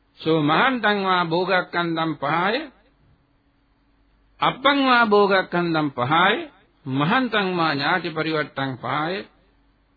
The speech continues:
අප්පං වා ඥාති පරිවට්ටං පහය, අගාරස්මා අනගාරියම් පබ්බජති." නෑ දයෝ ඉන්න ටික ඔක්කොම අයින් කරලා දාලා අතෑරලා. භෝග සම්පත් වස්තු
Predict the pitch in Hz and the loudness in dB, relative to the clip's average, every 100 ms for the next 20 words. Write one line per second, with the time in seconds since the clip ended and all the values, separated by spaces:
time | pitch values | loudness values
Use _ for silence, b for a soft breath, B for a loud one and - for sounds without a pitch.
0 | _ 143 147 240 247 220 202 185 175 170 | _ -4 0 0 2 4 2 4 2 2
1 | 156 147 147 147 139 135 135 131 131 147 | 0 -2 0 -2 -4 -4 -4 -2 0 2
2 | 160 220 262 _ _ _ _ _ _ _ | 0 -2 -8 _ _ _ _ _ _ _
3 | _ - 117 147 165 151 139 147 139 135 | _ -6 2 4 4 4 2 2 2 2
4 | 131 135 131 127 127 160 160 - 110 95 | 2 2 2 2 0 -2 -4 -4 -4 -4
5 | 90 - - - - _ _ _ _ _ | -10 -10 -14 -18 -20 _ _ _ _ _
6 | _ _ _ _ _ _ - 127 127 123 | _ _ _ _ _ _ -6 -4 -2 -2
7 | 117 120 117 113 110 113 110 107 120 120 | 0 0 0 0 -2 -2 -2 -4 -2 -2
8 | 120 120 135 135 143 165 160 175 127 - | -2 -4 -6 -8 -8 -8 -10 -10 -10 -6
9 | 185 233 226 233 _ _ _ _ _ _ | -8 -8 -12 -16 _ _ _ _ _ _
10 | _ _ _ _ _ _ 135 131 165 165 | _ _ _ _ _ _ 0 4 6 6
11 | 165 143 147 147 143 147 143 135 135 139 | 2 2 2 2 2 0 0 0 0 0
12 | - | -2